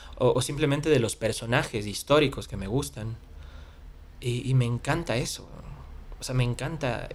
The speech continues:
esta vaina de, de seguir estando en la boca de mucha gente.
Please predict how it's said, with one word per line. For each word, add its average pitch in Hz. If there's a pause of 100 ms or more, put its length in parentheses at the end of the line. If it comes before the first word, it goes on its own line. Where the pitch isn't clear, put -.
esta -
vaina 143
de, 113 (460)
de 131
seguir 135
estando 156
en 139
la 104
boca 139
de 123 (220)
mucha 175
gente. 147